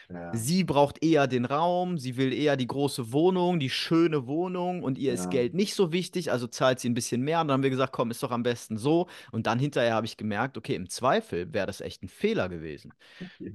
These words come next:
Speaker 2: So, das heißt, ich hab jetzt die Situation, beispielhaft,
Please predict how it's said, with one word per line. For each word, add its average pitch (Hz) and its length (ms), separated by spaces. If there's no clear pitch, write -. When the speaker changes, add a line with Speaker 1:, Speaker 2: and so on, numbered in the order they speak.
Speaker 2:
So, 135 140
das 143 140
heißt, 180 180
ich 160 80
hab 202 140
jetzt 156 160
die 156 80
Situation, 139 960
beispielhaft, 151 920